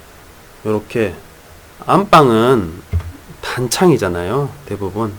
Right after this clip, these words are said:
안방 앞에는 이렇게 단창인데, 어, 창문을 통해서, 유리를 통해서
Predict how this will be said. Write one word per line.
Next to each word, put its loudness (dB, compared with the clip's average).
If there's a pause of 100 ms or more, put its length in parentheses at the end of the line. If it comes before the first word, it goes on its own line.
(100)
안방 -2
앞에는 -6
이렇게 -10
단창인데, -4 (720)
어, -10 (140)
창문을 2
통해서, 2 (220)
유리를 4
통해서 2